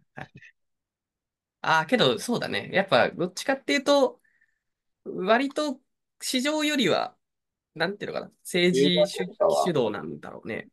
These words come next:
Speaker 2: なんか供給者側の論理みたいな話かな。
Speaker 1: そうだね。
Speaker 2: うん。わかんない。あの、もちろん、あの、コインランドのやるやつも、自分が別にそれをやってるわけじゃないから、全然こうですとは言い切れないんだけど、
Speaker 1: うん。
Speaker 2: その、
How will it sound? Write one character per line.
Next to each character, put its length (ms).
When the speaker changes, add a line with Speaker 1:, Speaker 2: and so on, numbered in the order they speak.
Speaker 2:
な 80
ん 40
か 100
供 120
給 160
者 160
側 200
の 320
論 220
理 100
み 120
た 100
い 80
な 120
話 260
か 120
な。 80
Speaker 1:
そ 60
う 20
だ 120
ね。 260
Speaker 2:
う 100
ん。 320
わ 120
か 60
ん 40
な 80
い。 80
あ 80
の、 140
も 120
ち 80
ろ 60
ん、 40
あ 20
の、 80
コ 100
イ 60
ン 20
ラ 100
ン 40
ド 60
の 60
や 100
る 60
や 100
つ 140
も、 200
自 120
分 140
が 100
別 220
に 120
そ 120
れ 60
を 20
や 80
っ 20
て 100
る 60
わ 80
け 80
じ 80
ゃ 20
な 80
い 60
か 100
ら、 200
全 140
然 140
こ 100
う 40
で 80
す 80
と 80
は 40
言 100
い 20
切 100
れ 80
な 60
い 40
ん 40
だ 60
け 80
ど、 240
Speaker 1:
う 100
ん。 20
Speaker 2:
そ 100
の、 220